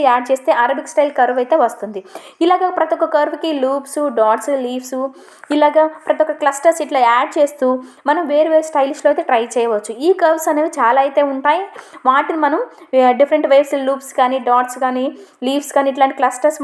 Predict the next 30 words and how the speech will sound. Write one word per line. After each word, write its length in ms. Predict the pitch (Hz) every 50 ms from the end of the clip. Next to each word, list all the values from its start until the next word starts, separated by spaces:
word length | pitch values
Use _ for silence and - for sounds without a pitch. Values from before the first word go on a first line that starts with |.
| 277 269
అనేవి 280 | 269 269 277 302 453 539 523 - - - 330 -
మనం 140 | 285 277 294 277 269
డిఫరెంట్ 260 | 277 - 302 294 269 285
డిఫరెంట్గా 340 | 277 - 285 285 294 - 277 247
యాడ్ 140 | 247 262 254 262
చేసుకుంటూ 300 | 277 269 - 277 269 269 254 247
మాత్రం 180 | 262 269 302 277
ఈ 40 | - -
కర్వ్స్ 240 | 247 247 262 262 - 269
అయితే 160 | 269 - 440 587 - - - - _ - 262
గీసుకోవచ్చు. 440 | 269 254 - - 247 226 226 - 269 262
ఇవి 120 | 294 320 311 247
వీనస్ 400 | 302 311 330 330 330 311 311 - 190 - - - - _ _ - 247
అంటే 120 | 277 294 320 269
వెయిన్స్ 240 | 302 311 330 349 - 339
అని 100 | 320 302 277
ఉంటుంది 320 | 269 269 262 277 269 262 254 247
కదా, 120 | 233 302 415 - - - - _ -
ఫ్లవర్స్, 340 | 302 277 277 302 311 - 294 247 262
బోర్డర్స్, 360 | 254 269 262 262 262 262 285 269 -
ఫింగర్స్కి, 480 | 277 269 277 277 277 269 - - 277 262 226
డిజైన్స్కి 440 | 254 247 254 262 262 254 254 254 262 254
మాత్రం 260 | 247 247 247 330 440 554 - - - - - 285
ఈ 60 | 269 -
కర్వ్స్ 260 | 269 254 254 254 - 294
అనేవి 160 | 285 285 269 262
మాత్రం 200 | 254 254 339 320 262 214
ఎక్కువగా 320 | - - 277 269 285 269 240 220
వాడతాము. 480 | 220 226 262 - 254 247 254 311 403 466 453 - - - - _ -
ఈ 20 | 294